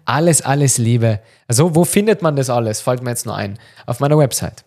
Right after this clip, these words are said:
Der Link ist da unten in der Video- und Podcast-Beschreibung. Siehst du, Werbung machen war ja auch schon mal besser. Aber ich denk mal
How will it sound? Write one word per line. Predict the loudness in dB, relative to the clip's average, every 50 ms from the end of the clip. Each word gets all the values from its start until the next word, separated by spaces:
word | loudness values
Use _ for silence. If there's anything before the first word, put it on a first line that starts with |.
| _ -2
Der | 0 2
Link | 2 0 0 -2
ist | -2 0 0
da | 0
unten | 0 -2 -4 -6 -8 -8 -8 -8
in | -8 -6 -6
der | -4 -4
Video- | -4 -4 -4 -4
und | -4
Podcast-Beschreibung. | -4 -6 -8 -6 -6 -8 -10 -8 -8 -10 -8 -6 -6 -6 -6 -6 -8 -8 -10 -14 -20 _ _ _ _ _
Siehst | _ -8 -6 -4 -2
du, | -4 -2 0
Werbung | 0 0 0 0 -2 -2 -2
machen | -2 -2 -4 -6 -10 -10 -10 -14 _ _ _ _ _ 0
war | 2 2
ja | 2 2 0
auch | -2
schon | -2 0 0
mal | 0 0
besser. | 2 0 0 2 2 2 0 0 -2 -4 _ _ _ _ _ _ _ _ _ -12
Aber | -8 -6 -4 -4
ich | -4
denk | -4 -6 -8 -8 -8 -8
mal | -8 -6 -8